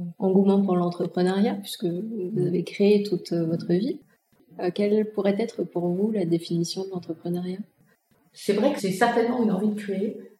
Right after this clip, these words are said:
Speaker 2: une envie de développer, en fait. La création, c'est une chose, mais c'est, après, c'est une envie de développer et d'être responsable de quelque chose et d'assumer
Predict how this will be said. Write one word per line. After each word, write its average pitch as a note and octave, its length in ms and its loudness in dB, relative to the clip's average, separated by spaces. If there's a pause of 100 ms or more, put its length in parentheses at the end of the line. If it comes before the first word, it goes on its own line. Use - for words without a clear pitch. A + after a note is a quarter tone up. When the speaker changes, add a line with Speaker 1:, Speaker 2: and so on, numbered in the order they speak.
(120)
Speaker 2:
une E3+ 200 2
envie G3+ 220 4
de E3 40 4
développer, F3+ 480 6
en - 80 -4
fait. - 220 -6 (100)
La - 80 -6
création, F#3 340 -2
c'est F#3 140 2
une D#3+ 60 0
chose, G#3 280 0
mais F3 60 4
c'est, E3 160 0
après, G#3+ 200 -2
c'est F#3 180 -2 (240)
une F3 160 6
envie F#3 180 2
de F#3 80 2
développer F#3+ 580 2 (440)
et D3 100 2
d'être D3 240 2
responsable E3 600 -4
de - 100 -20
quelque - 220 -18
chose C#3+ 240 -18 (180)
et - 60 -8
d'assumer E3 880 0